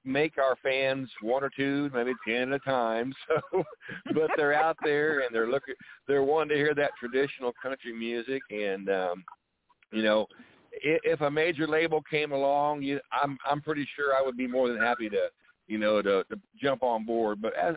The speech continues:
as we speak, you know, the, the indie thing has been really good to me, and, uh, we just enjoy the fact that we get to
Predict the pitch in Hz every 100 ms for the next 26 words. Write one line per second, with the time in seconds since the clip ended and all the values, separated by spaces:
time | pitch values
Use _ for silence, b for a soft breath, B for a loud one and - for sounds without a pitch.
0 | - 165 180 143 139 - - 127 131 -
1 | 123 113 120 110 104 - B B 117 127
2 | 156 143 131 127 127 117 113 117 113 110
3 | 107 101 110 107 104 104 113 127 104 92
4 | 95 95 98 104 120 127 - 110 101 113
5 | 117 107 110 107 - 95 - - 117 127
6 | 117